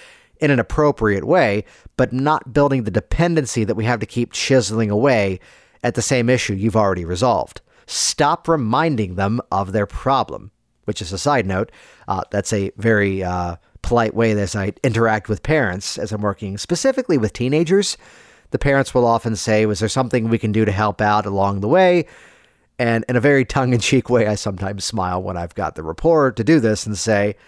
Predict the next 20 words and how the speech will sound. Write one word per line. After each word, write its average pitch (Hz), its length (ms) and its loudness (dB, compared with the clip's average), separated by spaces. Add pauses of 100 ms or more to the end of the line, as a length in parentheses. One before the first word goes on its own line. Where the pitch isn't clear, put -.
(260)
"Well, 262 180 4
do 202 100 -2
you, 175 200 2
would 165 160 2
you 165 120 4
accept 160 340 0
on 131 120 2
some 127 240 0
level 113 280 2
you 101 140 -2
might 101 200 -2
be 101 120 -10
kind 92 220 -8
of 90 120 -12
part 85 200 -4
of 82 80 -6
what's 90 200 -6
going 90 280 -8
on?" 90 340 -8 (260)
Yeah. 95 260 -2